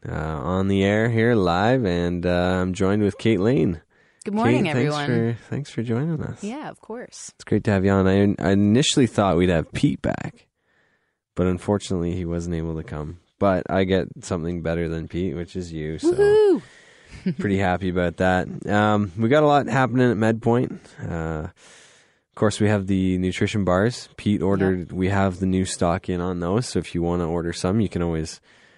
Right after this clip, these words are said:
Speaker 1: call in or email or
Speaker 2: There's also the nut-free
Speaker 1: walk in.
Speaker 2: bars coming up soon,
Speaker 1: That's
Speaker 2: too,
Speaker 1: right. So we
Speaker 2: which is
Speaker 1: do have
Speaker 2: kinda
Speaker 1: a,
Speaker 2: nice.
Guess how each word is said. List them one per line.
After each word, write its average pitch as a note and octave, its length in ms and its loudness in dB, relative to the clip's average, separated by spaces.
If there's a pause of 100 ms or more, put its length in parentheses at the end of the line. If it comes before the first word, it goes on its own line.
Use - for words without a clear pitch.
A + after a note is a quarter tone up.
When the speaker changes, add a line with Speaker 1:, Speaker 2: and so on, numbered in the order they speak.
(340)
Speaker 1:
call F2+ 300 2
in A#2 180 2
or G2+ 100 2
email A2 500 2
or E2+ 400 0 (280)
Speaker 2:
There's F#3 180 4
also G3+ 460 6
the E3+ 180 4
nut-free F3 520 2
Speaker 1:
walk G#3 40 4
in. G#3+ 60 2
Speaker 2:
bars A#3+ 400 4
coming B3+ 340 0
up - 260 -6 (140)
soon, C4+ 380 -4
Speaker 1:
That's G#2+ 200 2
Speaker 2:
too, A#3 80 2
Speaker 1:
right. G#2 380 0
So - 140 -6
we G#2 60 2
Speaker 2:
which F#2+ 100 0
is G#2+ 80 4
Speaker 1:
do A2 80 4
have G#2+ 80 4
Speaker 2:
kinda G2 200 2
Speaker 1:
a, F#2 40 2
Speaker 2:
nice. F2 240 -2